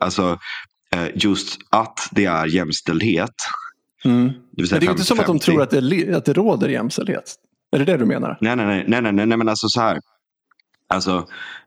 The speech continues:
Speaker 1: de, de menar på, i ett sådant läge, liksom, som de resonerar då,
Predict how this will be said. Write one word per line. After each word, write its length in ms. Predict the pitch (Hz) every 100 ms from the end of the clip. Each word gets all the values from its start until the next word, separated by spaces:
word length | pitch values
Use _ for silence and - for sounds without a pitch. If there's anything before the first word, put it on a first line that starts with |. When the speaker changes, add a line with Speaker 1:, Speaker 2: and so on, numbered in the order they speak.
| -
Speaker 1:
de, 360 | 110 120 123 113
de 180 | 120 127
menar 200 | 117 101
på, 280 | - 87 87 107
i 80 |
ett 120 | 104 -
sådant 420 | 117 101 113 117
läge, 260 | 90 71
liksom, 240 | 71 92 82
som 200 | 92 85
de 200 | 92 92
resonerar 460 | 87 - 78 78
då, 260 | 69 78